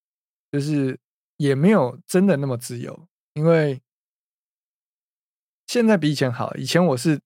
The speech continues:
连假日出去或者是出国啊，我就想说，“啊，我现在出国，那工作室还要付房租，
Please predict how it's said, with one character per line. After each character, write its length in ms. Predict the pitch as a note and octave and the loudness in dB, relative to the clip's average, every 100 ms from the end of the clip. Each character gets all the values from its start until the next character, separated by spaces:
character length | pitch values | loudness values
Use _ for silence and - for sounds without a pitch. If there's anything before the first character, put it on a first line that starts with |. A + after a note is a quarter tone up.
| _ | _
连 220 | - A#2+ B2+ | -4 -4 0
假 280 | E3 C#3+ | 2 2
日 100 | C#3 | 0
出 220 | C3 - B2+ | -4 -8 -8
去 180 | - | -4
或 160 | B2+ C#3 | 0 0
者 60 | C3 | 0
是 180 | C#3+ | -2
出 240 | B2+ - C3 | -4 -4 -6
国 260 | A#2+ - | -6 -8
啊， 140 | - - _ _ _ | -10 -12 _ _ _
我 100 | B2+ | 0
就 100 | D#3 | 2
想 220 | D#3+ A2+ | 2 0
说 180 | A2+ C3+ C#3 | -2 -2 0
，“啊， 60 | |
我 120 | A#2+ | -4
现 120 | A2+ D3+ | -2 -2
在 80 | |
出 200 | C#3 C3+ | -2 -6
国， 200 | C3 A2+ | -6 -6
那 100 | A#2 C3 | -6 -4
工 160 | C3+ | -2
作 120 | C3+ | -2
室 260 | B2 C3+ A#2+ - _ | -4 -6 -8 -10 _
还 100 | B2 | -2
要 100 | B2+ | -2
付 160 | C3+ | -2
房 260 | A#2+ A2+ A#2 | -4 -4 -8
租， 260 | - A2+ | -10 -10